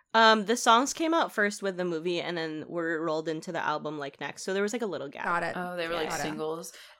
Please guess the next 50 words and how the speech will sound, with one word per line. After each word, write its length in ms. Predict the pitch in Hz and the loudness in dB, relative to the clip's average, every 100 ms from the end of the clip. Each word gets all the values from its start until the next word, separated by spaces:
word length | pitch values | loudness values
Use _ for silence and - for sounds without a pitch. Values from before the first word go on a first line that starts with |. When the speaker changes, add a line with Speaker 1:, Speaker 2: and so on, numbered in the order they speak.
| - | 2
Speaker 3:
Did 200 | 302 233 | 2 4
Dan, 200 | 247 277 | 4 6
are 120 | 247 | 6
we 100 | 285 | 4
supposed 220 | 294 480 | 0 -2
to 60 | 480 | 2
believe 180 | 453 440 | 4 4
that 120 | 320 214 | 2 2
Dan 240 | 185 196 | 2 2
Aykroyd, 560 | - 165 - 190 190 185 | 2 0 0 0 0 2
like, 260 | 151 - | -2 -4
drove 400 | - 147 151 175 | -6 -2 0 0
all 120 | 185 | 0
the 40 | 190 | 0
way 120 | 185 | -2
from 200 | 190 170 | -4 -8
Georgia 580 | 151 147 156 202 220 - | -2 -2 0 0 -2 -4
to 100 | - | -8
pick 220 | 180 185 | -6 -6
her 140 | 185 160 | -2 -2
up 120 | 165 | -2
and 80 | 170 | -2
drive 220 | 160 160 | -2 -2
her 80 | 160 | -4
home? 440 | 160 147 165 208 240 | -2 0 0 0 8
Speaker 1:
No, 200 | 294 294 | 12 12
Speaker 3:
And, 80 | |
Speaker 1:
he's, 160 | 311 330 | 10 4
Speaker 3:
like 80 | - | 2
Speaker 1:
I 80 | 294 | 2
think 160 | 403 | 2
he 100 | 587 | 0
said 180 | 480 277 | 2 4
he 80 | 262 | 2
flew 320 | - 220 214 | 0 6 6
and 120 | 214 | 6
he 60 | 220 | 2
had 120 | 202 | 2
to, 100 | 214 | 2
like, 200 | 202 190 | 0 0
use 220 | 180 180 185 | -2 -2 0
his 120 | 202 | 2
sa-, 280 | 202 190 180 | 4 4 4
Speaker 3:
Oh. 260 | 170 160 147 | 4 2 4
Speaker 1:
use 180 | 247 208 | 2 2
the 100 | 233 | -4
savings 520 | - 165 175 170 - | -2 -2 -2 -6 -4
for 120 | 175 | -6
medical 400 | 156 143 175 156 | -4 -6 -6 -10
school. 640 | - - 147 147 147 165 | -10 -8 -6 -4 -6 -8